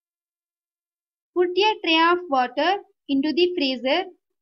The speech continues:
and see after some time. Water is turned into ice. Ice is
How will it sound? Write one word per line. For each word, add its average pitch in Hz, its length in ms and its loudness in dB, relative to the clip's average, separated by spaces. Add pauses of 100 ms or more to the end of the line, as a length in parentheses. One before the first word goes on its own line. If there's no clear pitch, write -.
(140)
and 294 220 0
see 392 400 -2
after 330 480 -2
some 262 240 -2
time. 240 460 -6 (2750)
Water 370 500 2
is 359 200 4 (180)
turned 285 360 0 (200)
into 302 400 -2
ice. 240 480 -2 (3000)
Ice 403 340 4
is 403 200 2